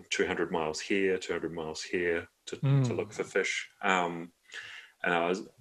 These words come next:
Speaker 1: I looked at what the skippers were using, and it was low resolution sea surface temperature data.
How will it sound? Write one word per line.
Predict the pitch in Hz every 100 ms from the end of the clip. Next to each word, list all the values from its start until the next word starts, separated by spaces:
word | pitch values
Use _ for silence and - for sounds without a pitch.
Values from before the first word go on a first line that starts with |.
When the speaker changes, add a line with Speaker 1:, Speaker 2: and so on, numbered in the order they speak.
| - _ _ - - - -
Speaker 1:
I | 98
looked | 98 -
at | 107 -
what | 95 95 95 -
the | 90
skippers | - 101 95 87
were | 95
using, | 90 92 95 92 92
and | 90
it | 87
was | 90 92
low | 87
resolution | 85 87 85 85 82 92 82
sea | - 85
surface | 98 87 95
temperature | - 87 - 90
data. | 87 92 87 85 82